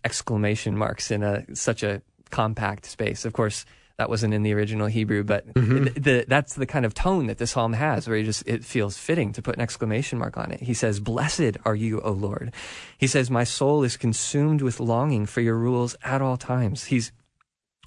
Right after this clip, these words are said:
Speaker 1: awake before dawn often. He, he's awake in the middle of the night just because he loves to meditate on God's word.
Speaker 2: Yeah.
Speaker 1: Um, so that, that's this picture of like, wow,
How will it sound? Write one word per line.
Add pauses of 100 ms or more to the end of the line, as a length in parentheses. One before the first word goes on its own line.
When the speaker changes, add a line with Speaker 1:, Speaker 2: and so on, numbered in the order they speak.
Speaker 1:
awake
before
dawn
often. (460)
He,
he's
awake
in
the
middle
of
the
night
just
because
he
loves
to
meditate
on
God's
word. (640)
Speaker 2:
Yeah.
Speaker 1:
Um, (320)
so
that,
that's
this
picture
of
like,
wow,